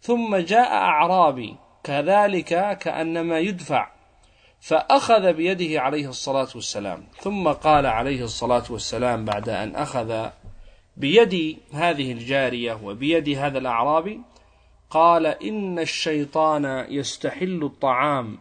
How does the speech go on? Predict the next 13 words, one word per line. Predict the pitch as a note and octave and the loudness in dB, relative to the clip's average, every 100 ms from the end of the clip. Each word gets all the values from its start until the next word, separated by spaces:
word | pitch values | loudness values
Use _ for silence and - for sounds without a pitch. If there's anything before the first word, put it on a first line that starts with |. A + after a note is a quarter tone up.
| _ | _
ألا | G#3+ A#3 G#3 F3+ | -2 0 2 4
يذكر | D3 E3 F3+ - D3 C3+ | 4 2 -2 -4 -2 0
اسم | A#2+ C#3 C3 | -2 -4 -4
الله | B2 C#3+ C3 B2+ | 2 2 2 -2
عليه، | G#2+ A2 A2+ G#2 - _ _ _ _ _ - | -4 -4 -6 -10 -18 _ _ _ _ _ -6
وإنه | C3 G3 G3+ F#3 E3+ E3+ | -2 0 0 0 0 -2
جاء | D3 G#3 A#3 G3+ | 2 4 4 2
بهذه | F3+ E3+ F3+ E3 D#3 D3+ | -2 0 0 0 -4 -6
الجارية | C3 C#3+ C3 A#2+ A2 F#2+ - _ _ _ | -2 0 0 -2 -6 -10 -14 _ _ _
ليستحل | B2+ C3+ C#3 - - C#3+ - B3+ A3+ D3 | -6 -2 -2 -4 -2 0 2 2 4 4
بها، | B2 A2+ G2+ - - _ _ _ | 2 -2 -4 -8 -20 _ _ _
فأخذت | - C3+ B2 B2+ C#3+ F#3 C#3+ D3 | -10 -6 -4 -2 0 0 0 -4
بيدها، | C3+ B2+ D3 E3 C3 B2 E3+ A3+ | -2 0 2 2 -2 2 2 0